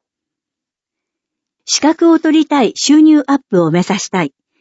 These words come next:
一人親家庭を支援。一人親家庭の自立を促進するため、次の支援を行っています。生活費の支援、高等職業訓練促進給付金、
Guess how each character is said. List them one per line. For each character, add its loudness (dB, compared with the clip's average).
一 -2
人 4
親 2
家 0
庭 0
を 0
支 -2
援。 0
一 -2
人 4
親 2
家 -4
庭 2
の 2
自 0
立 0
を 2
促 -2
進 2
す -2
る 0
た 0
め、 2
次 2
の 2
支 -2
援 2
を -2
行 -4
っ -2
て -6
い 0
ま 0
す。 -20
生 0
活 -2
費 0
の 0
支 -2
援、 0
高 0
等 0
職 2
業 4
訓 2
練 0
促 -4
進 2
給 0
付 -2
金、 -2